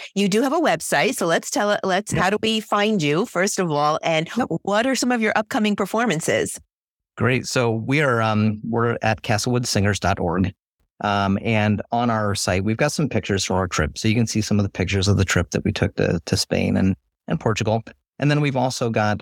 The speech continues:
Speaker 2: on there a, um, uh, choral piece that we did during the pandemic. It was a virtual choral performance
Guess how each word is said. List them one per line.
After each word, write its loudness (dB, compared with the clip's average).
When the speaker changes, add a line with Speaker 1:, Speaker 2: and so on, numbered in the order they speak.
Speaker 2:
on 2
there 0
a, 2
um, 2
uh, -2
choral 0
piece 0
that -4
we 2
did -2
during 0
the -2
pandemic. 0
It 0
was 0
a 2
virtual 0
choral -2
performance 0